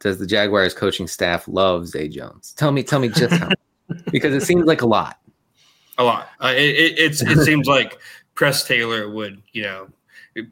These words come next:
Speaker 2: Press Taylor doesn't seem like the fighting kind, kind of person, but it seems like he would definitely fight over Zay Jones.
Speaker 1: <laughs>
Speaker 2: He, he, he, every time, you know, you ask any Jaguars, you know, coach about him, you know, they talk about the things that,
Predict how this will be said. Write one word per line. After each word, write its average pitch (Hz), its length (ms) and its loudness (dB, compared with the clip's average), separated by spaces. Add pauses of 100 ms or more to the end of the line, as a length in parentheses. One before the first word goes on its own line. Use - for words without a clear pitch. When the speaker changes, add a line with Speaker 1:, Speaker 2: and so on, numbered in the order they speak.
(100)
Speaker 2:
Press 151 180 2
Taylor 127 260 2
doesn't 113 320 -2
seem 120 180 -6
like 110 140 -4
the 104 80 -16
fighting 107 540 -2
kind, 117 280 -2
kind 113 220 0
of 107 80 -10
person, 113 400 -4
but 107 120 -6
it 98 60 -12
seems 117 160 -6
like 107 140 -6
he 120 100 -4
would 107 120 -8
definitely 107 320 -8
fight 104 180 -4
over 104 240 -10
Zay 104 140 -8
Jones. - 880 -2
Speaker 1:
<laughs> - 20 -
Speaker 2:
He, 156 140 2
he, 170 220 -2 (260)
he, 139 240 -14 (560)
every 175 300 0
time, 131 260 0
you 123 80 -2
know, 110 60 0
you 110 160 -4
ask 107 200 -8
any 110 160 -8
Jaguars, 107 640 -8
you 110 100 -14
know, 92 120 -12 (220)
coach 110 260 -6
about 101 260 -8
him, 104 280 -8
you 104 80 -10
know, 101 120 -6
they 107 100 -6
talk 117 220 2
about 117 160 -2
the 104 80 -12
things 110 360 -4
that, 104 160 -10